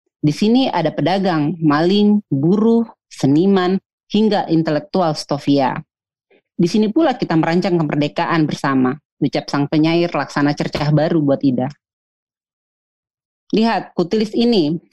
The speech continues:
aku ser-, akan kuserahkan kepada Jasin. Bacalah dulu." Penyair itu mengeluarkan secarik yang lusuh. Ida terpaku pada bentangan kata yang menari garang di ekor mata.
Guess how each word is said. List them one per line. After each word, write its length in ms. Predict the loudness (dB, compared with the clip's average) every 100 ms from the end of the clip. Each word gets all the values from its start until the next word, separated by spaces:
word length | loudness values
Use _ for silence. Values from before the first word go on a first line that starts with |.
| -10
aku 240 | -10 -4 -4
ser-, 240 | -2 -6 _ _ _ _ -10
akan 300 | -6 -2 0
kuserahkan 560 | 0 -2 -4 -4 -2 -2
kepada 320 | -2 -2 0
Jasin. 640 | 0 -2 -4 -2 -2 -2 -6 _
Bacalah 420 | -2 0 0 0 0
dulu." 380 | 0 0 -2 -6 _ -20 _ -2
Penyair 320 | 2 2 2
itu 180 | 0 2
mengeluarkan 500 | 2 4 2 0 -2
secarik 400 | -2 -4 -4 -6 _ _
yang 300 | -4 -2 2
lusuh. 440 | 2 0 0 -4 -4 _ _ _ _ -2
Ida 260 | 0 0
terpaku 520 | -4 -6 -6 -6 -4
pada 240 | -2 -2 -2
bentangan 680 | -2 0 2 2 0 0 0
kata 400 | -2 -4 -2 0
yang 140 | 2
menari 380 | 2 2 2 0
garang 360 | 0 0 0 0
di 120 | 0
ekor 220 | -2 -2
mata. 480 | 0 0 0 -4 -6